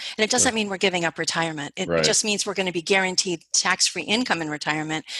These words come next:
Speaker 1: but we can use our money now for the things that we need instead of paying the bank all the interest, right?
Speaker 2: Right.
Speaker 1: And so, um, so I had mentors all the way along. Um, I went, I, I was able to go, um, and take a couple different courses,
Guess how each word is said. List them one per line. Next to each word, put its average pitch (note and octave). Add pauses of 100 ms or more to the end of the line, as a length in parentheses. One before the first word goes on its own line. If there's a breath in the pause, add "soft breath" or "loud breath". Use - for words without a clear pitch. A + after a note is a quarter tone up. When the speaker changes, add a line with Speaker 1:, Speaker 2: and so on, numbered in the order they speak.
(140 loud breath)
Speaker 1:
but F3
we F#3
can F3+
use G3
our F3
money D#3+
now D#3
for -
the D#3+
things D3+
that -
we D#3
need C#3+ (340 loud breath)
instead F3+
of E3+
paying E3+
the E3+
bank F3+
all E3
the D#3+
interest, -
right? E3
Speaker 2:
Right. D#3+ (160 loud breath)
Speaker 1:
And F#3
so, F#3+ (320 loud breath)
um, F#3 (180)
so A3
I B3
had C#4+
mentors G#3
all F#3+
the F#3
way F3
along. E3+
Um, E3+
I G3
went, A3+
I, F#3+ (140)
I F#3 (160)
was G3
able A#3
to -
go, F3+
um, F3
and F3+
take -
a F#3+ (140)
couple G#3
different -
courses, A3+